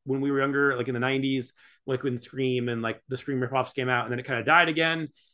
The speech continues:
And then it came back with a vengeance when there was, like, the remakes and, like, Freddy versus Jason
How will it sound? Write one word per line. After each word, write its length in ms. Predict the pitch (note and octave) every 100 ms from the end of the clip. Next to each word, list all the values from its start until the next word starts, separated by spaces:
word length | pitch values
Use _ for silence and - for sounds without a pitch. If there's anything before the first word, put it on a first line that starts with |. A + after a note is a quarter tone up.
| _ -
And 200 | D3 C#3
then 500 | C#3 C#3 C3 B2+ C3
it 180 | D3+ D3
came 380 | - D3 B2+ B2
back 240 | C3+ C3
with 100 | C3+
a 60 | A2
vengeance 520 | G#2+ D#3+ D3 D3+ C3+
when 140 | C3+
there 140 | B2 A#2+
was, 220 | B2 A#2
like, 360 | B2+ A#2+ A#2 - _ _ _ _
the 100 | -
remakes 800 | A2+ E3+ F3 E3+ E3 C3 - -
and, 260 | C#3 B2+ A#2
like, 200 | A#2 A2+
Freddy 200 | D3 C3
versus 200 | A#2+ A#2
Jason 460 | A2 C#3+ C#3 -